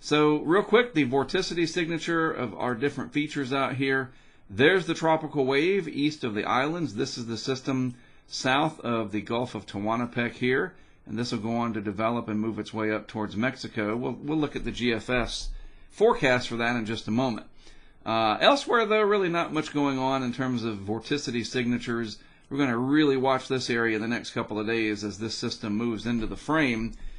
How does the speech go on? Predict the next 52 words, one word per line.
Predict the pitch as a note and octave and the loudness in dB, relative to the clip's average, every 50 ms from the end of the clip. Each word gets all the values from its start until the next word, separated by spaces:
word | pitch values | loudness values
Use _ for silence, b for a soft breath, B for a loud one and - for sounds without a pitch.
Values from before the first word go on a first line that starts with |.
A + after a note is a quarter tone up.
| b b | b b
Yes, | b C3 E3 F3+ D#3+ - - | b 4 4 4 2 0 0
I | - D#3 | 0 0
know | D3+ D3 D3 C#3+ | 2 2 2 2
that | B2 A#2+ G#2+ | 0 0 -2
there | A#2+ B2 A#2+ A2 | -2 -2 -2 -2
are | - G#2 A2 A2 G#2+ | -2 -2 -2 -2 -4
charts | - - - C3+ B2+ B2 A#2+ - - - | -6 -4 -2 0 2 2 0 0 -4 -8
farther | - - B2 A#2+ A#2 A2 G#2+ - | -6 -4 -4 -2 -2 -2 -2 -2
east, | - B2+ A#2+ A#2 A2 - - - - | -2 0 0 0 -2 -4 -8 -10 -4
but | - A2 G#2+ - - b b b b b b b b b | -2 -2 -2 -4 -6 b b b b b b b b b
for | - - E3 | -4 -2 -2
the | F3+ | 0
sake | - - G3 G3 - | 2 2 2 2 2
of | F#3 D#3 - | 0 -2 0
continuity, | - E3+ D#3+ D3+ B2+ C#3+ C3+ B2+ B2 A#2+ A#2+ A#2 A#2+ A2+ - - - - - _ _ - | 2 2 2 2 2 0 0 2 2 2 2 0 -2 -2 -6 -12 -20 -20 -20 _ _ -6
I'll | A#2+ A#2 | -6 -6
keep | A#2 - C#3+ C3+ - | -4 -2 -2 -2 -2
it | B2+ A#2+ | -2 -4
on | A#2+ A#2 | -2 -2
the | A2 G#2 | -4 -2
Western | G#2 A2+ A#2 A2+ - - A2 | -2 -2 -2 -4 -4 -6 -6
Atlantic | G#2 G2 D#2 G#2 A2+ A2+ A2+ G2 E2 | -6 -4 -4 -4 -4 -4 -4 -6 -4
Basin | F2+ G#2+ G#2+ A2+ A2 - A2 G#2 G2+ | -2 -2 0 0 -2 -2 -4 -4 -4
shot. | - - - A#2 G#2 G#2 G2 - - - b b b b b b b b b | -4 -4 -2 0 0 0 0 -4 -8 -16 b b b b b b b b b
Uh, | - G#2 G#2 G2+ G2+ G2 F#2+ F2+ - | -4 -2 -2 0 0 -2 -2 -4 -4
and | - C3+ D3 D#3 | -2 -2 0 0
that's | E3+ D#3+ - | -2 -2 0
most | D#3+ E3 D#3 D#3 - | 0 0 0 -2 -4
of | G#2 | -6
the | G2+ G2+ | -6 -2
basin. | F2 G#2+ G#2+ G#2+ G#2 - A2+ | 0 0 0 0 0 -2 -4
I | G#2+ | -4
mean, | G#2 G2+ G#2+ | -2 -2 -2
there's | A#2 B2+ A#2 | -2 -4 -4
the | - G#2+ | -6 -8
Cabo | - - A2+ G#2+ G2+ G2+ | -4 -4 -2 -2 -2 -2
Verde | F#2+ G#2 G#2+ G2+ G2 F#2+ | -2 -2 -2 -2 -2 -2
Islands, | F#2+ G2 G#2+ G#2+ G2 F#2+ F#2 F#2 F#2+ | 0 0 0 -2 -2 -4 -8 -10 -10
but | - G2 G2+ | -8 -8 -2
give | A#2+ F3 G#3+ G3+ | 2 2 2 2
it | F3+ | 0
a | F3 | -4
couple | - E3 D#3 - C3+ A#2+ | -2 -4 -4 -2 -4 -4
of | A#2 | -2
days | A2+ A2+ A2 G#2+ G#2+ G2 | 0 0 0 0 -2 -2
and | G2+ G#2 | -4 -6
this | A#2 A2+ - | -6 -6 -6
will | A2 | -4
move | G#2+ A2 A2 G#2 G#2 | -4 -2 -2 -2 -4
into | G#2 G2+ G#2 G#2 | -4 -6 -6 -8
the | - F2+ | -8 -8
frame. | - - - A#2+ B2 A#2+ A#2 A2+ G#2+ G#2 G#2 | -8 -6 -2 -2 0 0 0 0 -2 -2 -4